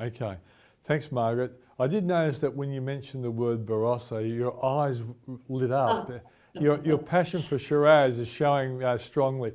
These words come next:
Speaker 1: Uh, good to
Speaker 2: Well,
Speaker 1: see
Speaker 2: you know,
Speaker 1: Yeah.
Speaker 2: Peter, it's no secret that I own a number of properties in Christie's Beach, which is around about a ten-minute drive from McLaren Vale.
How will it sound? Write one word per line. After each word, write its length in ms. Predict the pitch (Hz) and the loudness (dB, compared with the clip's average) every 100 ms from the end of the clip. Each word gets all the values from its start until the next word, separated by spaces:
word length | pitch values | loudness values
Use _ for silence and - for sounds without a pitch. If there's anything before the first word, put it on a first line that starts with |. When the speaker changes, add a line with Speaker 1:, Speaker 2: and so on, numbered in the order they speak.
| - - - - | -10 -14 -14 0
Speaker 1:
Uh, 260 | 165 165 147 | 4 4 2
good 180 | - | 0
to 60 | 196 196 | 6 8
Speaker 2:
Well, 100 | 180 | 8
Speaker 1:
see 160 | - 214 | 6 4
Speaker 2:
you 40 | |
know, 340 | 214 202 202 202 - _ - | 6 4 2 -2 -14 _ -8
Speaker 1:
Yeah. 100 | 165 | 2
Speaker 2:
Peter, 260 | 214 208 202 | 8 8 8
it's 220 | 196 - - - - | 4 0 -10 -18 -2
no 220 | 233 240 | 6 6
secret 340 | 233 240 220 190 | 8 6 6 4
that 120 | 175 | 2
I 180 | 170 165 | 4 2
own 120 | 165 | 2
a 40 | |
number 360 | 160 170 170 175 156 | 0 0 2 2 0
of 80 | |
properties 480 | - 170 170 160 160 - - - | -4 -4 2 2 2 -6 -18 -8
in 140 | 180 | -6
Christie's 420 | 175 208 208 175 | 2 2 2 -4
Beach, 360 | 147 190 175 175 | 4 6 6 4
which 160 | 185 214 | -4 -4
is 100 | 208 | 2
around 300 | 220 269 294 | 4 6 4
about 260 | 277 254 - | 2 2 2
a 40 | |
ten-minute 480 | 202 208 202 202 160 | -2 0 0 -2 0
drive 320 | 180 180 180 | 2 4 2
from 140 | 180 160 | 0 -4
McLaren 460 | 160 160 151 151 147 | -4 -2 0 0 0
Vale. 440 | 143 143 143 135 | 0 0 -4 -8